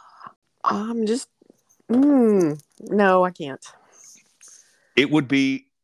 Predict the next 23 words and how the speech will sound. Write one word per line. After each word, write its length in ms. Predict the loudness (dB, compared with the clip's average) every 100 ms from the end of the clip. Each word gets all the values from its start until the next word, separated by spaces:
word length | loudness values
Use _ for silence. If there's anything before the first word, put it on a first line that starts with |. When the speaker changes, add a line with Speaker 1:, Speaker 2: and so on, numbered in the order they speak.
| -20
Speaker 2:
Mulan. 640 | -12 -8 -8 -8 -14 -18 _ _ _ _ _ -4
Speaker 1:
Oh, 280 | -2 -4 -10 _ _ -12
oh, 840 | -8 -6 -4 -4 -6 -8 -10 -12
right. 260 | -14 -14 -16 _ -18
Okay. 280 | -16 -16 -10 -2
I 60 |
was 40 | 0
Speaker 2:
Yeah. 40 |
Speaker 1:
gonna 100 | 0
say 160 | -2 -4
somebody 340 | -2 -4 -2
else, 200 | -4 -4
but 120 | -6 -10
it 100 | -12
was 120 | -14
gonna 180 | -12 -10
sound 300 | -10 -10 -8
terrible 300 | -6 -6 -8
when 140 | -12
I 40 | -12
said 240 | -12 -12
it, 140 | -14
so. 220 | -20 -20